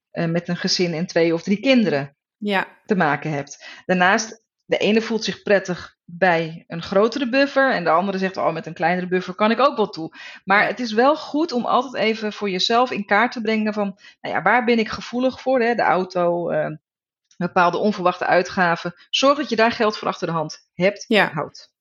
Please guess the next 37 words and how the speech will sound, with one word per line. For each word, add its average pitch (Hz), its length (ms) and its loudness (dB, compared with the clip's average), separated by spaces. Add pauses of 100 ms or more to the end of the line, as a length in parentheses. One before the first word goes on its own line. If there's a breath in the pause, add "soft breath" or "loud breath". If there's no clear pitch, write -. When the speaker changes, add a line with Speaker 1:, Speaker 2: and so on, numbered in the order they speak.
(120)
Speaker 2:
Altijd 208 360 -4
een 202 160 -4
potje 208 340 -2
achterhouden. 175 680 -8 (420)
Speaker 1:
Ja. - 280 0 (200)
Heb 226 340 2
je 285 160 -2
daarnaast 233 600 0
geld - 500 -2 (300)
over, 349 680 0 (560)
dan 277 300 2
kan 247 220 2
beleggen 202 640 0
een, 170 140 -8
een, - 180 -6
een, 165 220 -6
een 180 120 2
mooie 175 300 4
manier 175 280 0
zijn 165 320 2
om 175 160 -2
je 175 100 -2
vermogen 175 640 -2 (160)
te 214 140 -2
proberen 185 440 2
te 208 100 -2
laten 156 280 0
groeien. 247 500 0 (400 loud breath)
Nou - 140 -8
ja, - 80 0
waarom 202 240 4
zegt 214 220 0
men 196 340 0
in 190 120 -4
de 185 80 0
afgelopen 185 480 0
jaren, 185 460 2